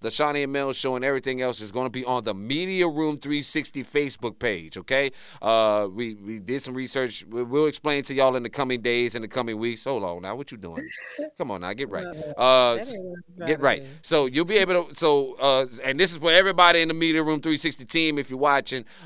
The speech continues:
Speaker 1: all our shows will now be, we will be taking these shows off the other platforms like Shawnee's page, my page, uh, the Hotbox page. You, the only way you're gonna be able to watch the shows is exclusively on the Media Room three sixty social media spaces on Facebook,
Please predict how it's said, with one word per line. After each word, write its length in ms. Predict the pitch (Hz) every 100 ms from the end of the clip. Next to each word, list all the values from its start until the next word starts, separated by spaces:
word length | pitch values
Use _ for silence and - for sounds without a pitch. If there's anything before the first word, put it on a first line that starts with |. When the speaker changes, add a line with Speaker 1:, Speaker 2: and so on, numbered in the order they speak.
| -
Speaker 1:
all 240 | 135 156
our 100 | 156
shows 460 | 147 156 147 143 107
will 140 | 123
now 340 | 123 135 139 139
be, 360 | 123 127 117
we 160 | 113 127
will 140 | 120 113
be 40 |
taking 320 | - 170 170
these 120 | 160 143
shows 340 | 160 143 131
off 280 | 135 143 139
the 100 | 143
other 180 | 143 123
platforms 600 | 110 139 131 131 127 110
like 160 | 113 104
Shawnee's 380 | 139 135 131
page, 440 | - 135 123 127 101
my 220 | 120 131
page, 640 | 123 127 123 123 123 117 - - -
uh, 160 | 107
the 80 | 110
Hotbox 480 | 113 131 - 123 110
page. 380 | 131 120 113 - - -
You, 160 | 95 98
the 120 | 110
only 200 | 113 156
way 140 | 170 160
you're 120 | 151
gonna 160 | 147
be 120 | 143 143
able 100 | 131
to 80 |
watch 220 | 127 139 123
the 80 |
shows 280 | 117 135 120 110
is 100 | 95
exclusively 560 | - 147 147 151 143
on 140 | 123 110
the 80 |
Media 420 | 101 123 151 147 139
Room 220 | 131 127
three 200 | 139 131
sixty 380 | - 135 - 127
social 420 | - 139 131 131
media 360 | 131 123 120
spaces 480 | 107 123 120 - 113
on 140 | 107 92
Facebook, 640 | - 139 135 110 135 127